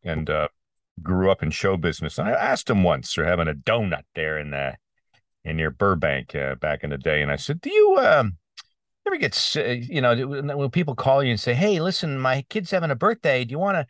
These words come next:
are, are, are you available, uh, to do a thing or the, dress up as a clown or whatever?'" And, and I said, "You ever kinda, you know, just,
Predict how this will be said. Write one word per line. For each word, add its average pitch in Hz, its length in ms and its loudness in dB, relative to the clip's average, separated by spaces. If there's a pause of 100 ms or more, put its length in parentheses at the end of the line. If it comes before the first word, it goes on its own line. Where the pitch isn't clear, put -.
(340)
are, 135 40 -4
are, 135 220 -2 (240)
are 120 60 2
you 123 160 0
available, 170 500 0
uh, 131 160 4
to 110 140 -6
do 170 180 -4
a 123 400 2
thing 190 400 -4
or 127 80 0
the, 107 140 -2
dress 113 460 -2
up 156 120 -2
as 131 100 -4
a 131 80 -2
clown 175 440 2
or 135 80 2
whatever?'" 151 240 0
And, 123 340 -6
and 110 140 0
I 110 80 4
said, 160 180 -6
"You 233 60 -4
ever 226 120 -6
kinda, 147 280 0
you 110 140 2
know, 104 120 2
just, 85 240 -8